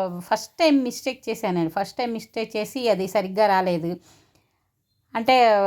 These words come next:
అది వదిలేసి నేను మళ్ళీ ఇంట్లో పనులు ఉన్నాయి, పనులు చూసుకొని వచ్చేసరికి కొంచెం వాడిపోయినాయి, కొంచెం కలర్ మారిపోయినాయి అనమాట. అది ఇంకా తీసేసి మళ్ళీ సెకండ్ టైమ్ చేశాను. అలా చేయటం వల్ల నా ఏలు కూడా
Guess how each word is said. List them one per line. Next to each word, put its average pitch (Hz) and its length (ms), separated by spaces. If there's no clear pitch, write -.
అది 190 140
వదిలేసి 285 540
నేను 254 220
మళ్ళీ 233 240
ఇంట్లో 240 280
పనులు 240 320
ఉన్నాయి, 214 240
పనులు 220 260
చూసుకొని 233 360
వచ్చేసరికి - 340
కొంచెం 208 280
వాడిపోయినాయి, 190 680
కొంచెం 180 400
కలర్ 180 280
మారిపోయినాయి 156 540
అనమాట. 147 260
అది 196 200
ఇంకా 196 220
తీసేసి 208 480
మళ్ళీ 196 360
సెకండ్ 226 360
టైమ్ 226 280
చేశాను. 180 500
అలా 208 120
చేయటం 226 380
వల్ల 220 200
నా 208 160
ఏలు 208 320
కూడా 214 280